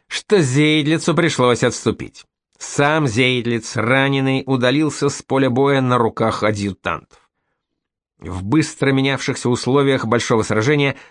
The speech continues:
Румянцев действовал хладнокровно и хитроумно, как будто всю жизнь сражался с пруссаками.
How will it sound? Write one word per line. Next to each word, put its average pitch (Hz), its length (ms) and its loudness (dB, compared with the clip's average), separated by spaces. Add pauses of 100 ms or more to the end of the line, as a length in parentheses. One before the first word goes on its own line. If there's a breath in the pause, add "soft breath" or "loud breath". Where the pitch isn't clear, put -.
(220 loud breath)
Румянцев 165 600 2
действовал 165 500 2
хладнокровно 151 960 2
и 160 240 -2
хитроумно, 143 880 0 (420 soft breath)
как 110 180 -6
будто 120 340 -2
всю 202 360 0
жизнь 156 380 0
сражался 117 800 0
с - 140 -6
пруссаками. 95 640 -6